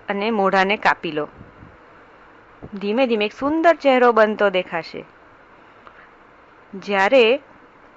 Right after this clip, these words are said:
તમે નાક માટે કાપો મૂકો, ત્યારે એને વચ્ચેથી ગળી પાડી અને વાળી લો, એટલે એનું નાક ઉપસેલું દેખાશે. છેલ્લે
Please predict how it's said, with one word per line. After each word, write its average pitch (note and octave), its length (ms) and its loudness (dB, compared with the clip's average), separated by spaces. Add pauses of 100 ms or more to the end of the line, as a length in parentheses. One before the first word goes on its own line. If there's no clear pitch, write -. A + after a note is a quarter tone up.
(160)
તમે A3+ 200 0
નાક G#3+ 320 2
માટે A3 280 0
કાપો G3 340 0
મૂકો, G3 500 0 (920)
ત્યારે B3+ 420 6
એને A#3+ 400 -2 (220)
વચ્ચેથી A#3 580 0
ગળી F#3+ 320 0
પાડી G#3 440 0 (380)
અને G3+ 540 -4
વાળી G3+ 380 6
લો, D#3+ 200 -2 (180)
એટલે A3 420 0 (200)
એનું A#3 220 -2
નાક G3+ 180 4 (160)
ઉપસેલું G#3 480 2
દેખાશે. E3 500 -6 (3000)
છેલ્લે C#4 460 2